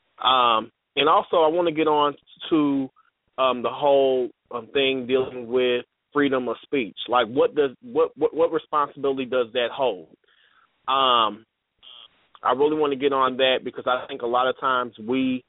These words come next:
uh, we realize we do have a freedom of speech, but with that comes great responsibility. Um, also, I want to, uh, talk about the,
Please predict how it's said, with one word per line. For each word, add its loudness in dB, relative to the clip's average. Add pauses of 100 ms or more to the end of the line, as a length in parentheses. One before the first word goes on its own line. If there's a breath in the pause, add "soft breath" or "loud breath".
(500)
uh, 2 (480)
we -4
realize 0 (100)
we -2
do -2
have -2
a -10 (100)
freedom -12
of -10
speech, -8
but -4
with -4
that 2
comes -6
great 2
responsibility. -2 (600 soft breath)
Um, 4 (160)
also, 2 (580)
I -2
want -4 (120)
to, -4
uh, 0 (540)
talk 2
about 0
the, -8